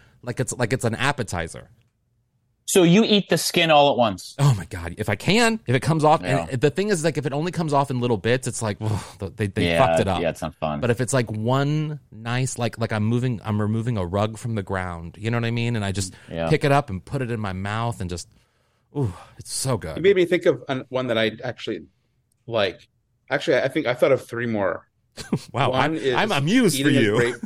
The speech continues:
Speaker 1: <laughs>
Speaker 3: What?
Speaker 1: I'm amused for you. <laughs>
Speaker 3: Yeah. <laughs> One is eating a grape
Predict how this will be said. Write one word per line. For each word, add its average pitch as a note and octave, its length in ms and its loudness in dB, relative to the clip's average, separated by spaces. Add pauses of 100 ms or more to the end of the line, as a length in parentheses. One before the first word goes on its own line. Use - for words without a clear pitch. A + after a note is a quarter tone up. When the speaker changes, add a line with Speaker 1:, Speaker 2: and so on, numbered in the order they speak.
(220)
Speaker 1:
<laughs> - 320 -14
Speaker 3:
What? C3+ 340 2
Speaker 1:
I'm F3+ 140 2
amused G3+ 480 -2
for A#2+ 100 -4
you. G#2 320 -4 (120)
<laughs> - 500 -8
Speaker 3:
Yeah. D#3 300 2 (100)
<laughs> B3 1120 0
One D#3+ 320 2
is C#3 500 0 (340)
eating C#3+ 280 -6
a D#3+ 100 -2
grape A#2+ 460 -2